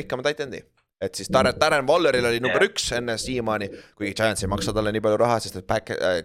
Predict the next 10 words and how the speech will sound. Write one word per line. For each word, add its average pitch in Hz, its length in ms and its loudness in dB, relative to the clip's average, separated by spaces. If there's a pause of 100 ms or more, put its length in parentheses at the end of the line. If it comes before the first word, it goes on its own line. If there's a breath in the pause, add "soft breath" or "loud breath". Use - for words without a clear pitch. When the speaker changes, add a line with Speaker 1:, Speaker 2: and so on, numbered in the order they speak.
(160)
Speaker 1:
äh, 98 480 4
<laughs> 117 160 2
sest 107 160 -4
et 104 120 -6
Raiders 120 280 2
maksab 110 200 -6
siiamaani 127 400 -2
talle 135 200 4
mingi 135 200 -2
osa. 135 240 2